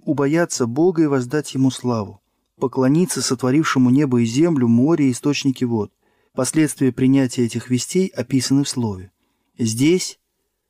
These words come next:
терпение святых, соблюдающих заповеди Божии и веру в Иисуса. Книга Откровения, глава четырнадцатая, стих двенадцатый.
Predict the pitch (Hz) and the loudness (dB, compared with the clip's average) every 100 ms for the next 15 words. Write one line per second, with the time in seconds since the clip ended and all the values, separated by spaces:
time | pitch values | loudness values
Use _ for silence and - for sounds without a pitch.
0 | _ _ 180 170 202 208 202 185 175 170 | _ _ -2 0 2 4 4 2 0 -2
1 | - 123 123 - _ _ _ _ _ _ | 0 -2 -2 -10 _ _ _ _ _ _
2 | _ _ _ - 139 147 151 147 131 131 | _ _ _ -4 0 2 2 2 2 0
3 | 113 123 117 117 110 107 123 160 170 170 | 0 0 -2 -6 -6 -2 0 0 -2 -6
4 | _ _ _ _ _ _ _ - 131 117 | _ _ _ _ _ _ _ -2 2 2
5 | 127 131 123 120 - 101 - 110 - _ | 2 2 0 -2 -6 -10 -12 -16 -20 _
6 | _ _ _ _ _ - 151 180 170 - | _ _ _ _ _ -2 0 2 0 0
7 | 135 117 107 104 107 113 110 - 117 151 | 0 0 0 -2 0 0 0 -2 -4 0
8 | 175 160 147 135 - 113 113 143 120 87 | 0 -2 -4 -6 -2 -2 0 2 2 -2
9 | - - _ | -12 -20 _